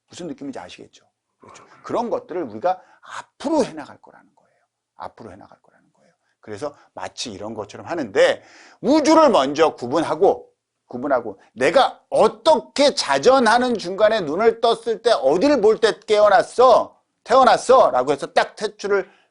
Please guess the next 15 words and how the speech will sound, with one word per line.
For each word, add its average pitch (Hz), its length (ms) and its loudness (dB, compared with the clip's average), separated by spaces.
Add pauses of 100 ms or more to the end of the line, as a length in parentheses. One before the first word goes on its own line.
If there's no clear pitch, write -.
(120)
끊었을 254 600 0
때 180 200 -8
지구가 117 460 -6
자전했던 143 640 -6
그 - 220 -8
타이밍을 226 600 -2
통해서 143 440 -6 (180)
일하우스를 180 640 0
결정하고 160 800 -2 (560)
그다음에 123 320 -4
나머지를 104 460 -8
전체 92 480 -14
별자리를 101 500 -18
배속하는 - 540 -20
거야. 135 580 -2